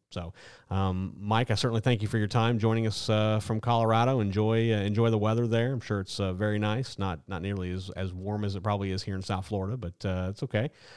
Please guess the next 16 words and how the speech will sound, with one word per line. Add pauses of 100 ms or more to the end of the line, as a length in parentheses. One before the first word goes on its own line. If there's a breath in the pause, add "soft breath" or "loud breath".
(180 loud breath)
But,
uh,
certainly
thank
you
for,
for
coming
on
here
on
The
Bull
and
the
Bear.